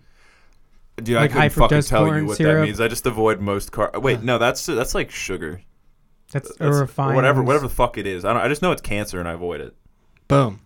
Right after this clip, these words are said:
Speaker 2: But do you, if you
Speaker 3: Avoid
Speaker 2: don't know what
Speaker 3: cancer.
Speaker 2: it is,
Speaker 1: Simple science.
Speaker 2: how do you avoid it if you don't know what it
Speaker 1: I
Speaker 2: is?
Speaker 1: look at the fucking ingredients, and if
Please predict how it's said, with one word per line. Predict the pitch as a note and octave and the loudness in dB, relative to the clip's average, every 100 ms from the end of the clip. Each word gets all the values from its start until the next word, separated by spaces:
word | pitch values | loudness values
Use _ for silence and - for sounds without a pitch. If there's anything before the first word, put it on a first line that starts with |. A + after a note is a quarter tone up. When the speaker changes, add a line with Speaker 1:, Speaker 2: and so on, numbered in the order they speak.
| - | -2
Speaker 2:
But | D3+ | -2
do | C#3+ | 2
you, | D3+ D#3+ | 2 4
if | E3 D#3 | 2 2
you | D#3+ | 8
Speaker 3:
Avoid | E3 | 10
Speaker 2:
don't | |
know | E3+ | 10
what | E3+ | 10
Speaker 3:
cancer. | D#3 E3+ | 10 8
Speaker 2:
it | D#3+ | 8
is, | |
Speaker 1:
Simple | D3+ C#3 | 6 4
science. | - F2+ - | -2 -2 2
Speaker 2:
how | E3 | 4
do | |
you | F3 | 6
avoid | D#3+ D3+ D3+ | 6 4 4
it | C#3 | 2
if | C3 | 0
you | C3 | 0
don't | B2+ | 0
know | B2+ B2+ | 0 -2
what | B2+ | 0
it | |
Speaker 1:
I | A2 | 0
Speaker 2:
is? | |
Speaker 1:
look | B2 | 0
at | C#3 | 0
the | |
fucking | - A#2+ - | 2 2 0
ingredients, | F#2+ A2 G#2+ F#2 F2 F#2+ | -4 -2 -4 -6 -8 -8
and | |
if | F2 | -8